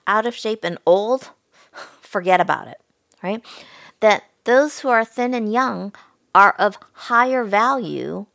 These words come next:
in society, and that eating healthier food makes you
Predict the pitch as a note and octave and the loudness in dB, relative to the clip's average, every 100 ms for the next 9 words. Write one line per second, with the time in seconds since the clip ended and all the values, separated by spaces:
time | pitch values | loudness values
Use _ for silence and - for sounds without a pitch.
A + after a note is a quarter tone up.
0 | _ D#3+ E3 F3+ - A#3+ A#3+ - - - | _ -14 -14 -16 -4 -2 -2 -6 -16 -20
1 | - - - A3 G#3+ - A#3 B3 A3+ G#3 | -20 -12 -4 0 0 -2 -8 -6 -6 -6
2 | C4+ E4+ A#4 F#4 C4 - F#3 E3 E3+ G3 | -4 -4 -4 -4 -4 -4 -2 -2 -2 -6
3 | A3 _ _ _ _ _ _ - A#3+ C#4 | -10 _ _ _ _ _ _ -4 -2 -2
4 | - A3+ G#3+ G#3+ | -4 -6 -6 -6